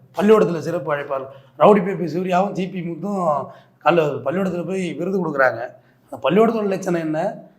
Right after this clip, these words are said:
எவ்வளோ ஆன்றோர் சான்றோர் நம்மள்ட்ட இருக்கிறாங்க. வயசானவங்களை அழைச்சாந்து கொடுக்கலாம், சுதந்திர போராட்ட தியாகிகள் இருக்காங்க. இவங்க எந்நேரமும் தையத்தக்க, தையத்தக்க, திங்கு, திங்கு, திங்கு, திங்குன்னு ஒரு குரூப் ஆடிக்கிட்டே இருக்கு. ஏன் ட்வென்டி ஃபோர் ஹவர்ஸ்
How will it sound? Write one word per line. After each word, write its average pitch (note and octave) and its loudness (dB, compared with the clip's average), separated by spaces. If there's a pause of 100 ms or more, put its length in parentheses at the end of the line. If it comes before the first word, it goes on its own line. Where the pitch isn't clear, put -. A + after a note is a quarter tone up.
(240)
எவ்வளோ F#3 0
ஆன்றோர் A3+ 8
சான்றோர் F3 -2
நம்மள்ட்ட C#3+ -8
இருக்கிறாங்க. C3 -6 (640)
வயசானவங்களை C#3+ 2
அழைச்சாந்து C#3 -6
கொடுக்கலாம், B2+ -6
சுதந்திர D#3 -4
போராட்ட C3+ -4
தியாகிகள் C#3+ -4
இருக்காங்க. A#2+ -10 (360)
இவங்க E3+ 2
எந்நேரமும் G3 2
தையத்தக்க, F3 0
தையத்தக்க, D#3+ -4
திங்கு, D#3 -8
திங்கு, D#3 -8
திங்கு, D3+ -8
திங்குன்னு G3 -4
ஒரு G3 -2
குரூப் D3+ -6
ஆடிக்கிட்டே C#3 0
இருக்கு. D#3 -14 (400)
ஏன் A#2+ -6
ட்வென்டி C#3 -4
ஃபோர் E3+ -2
ஹவர்ஸ் - -8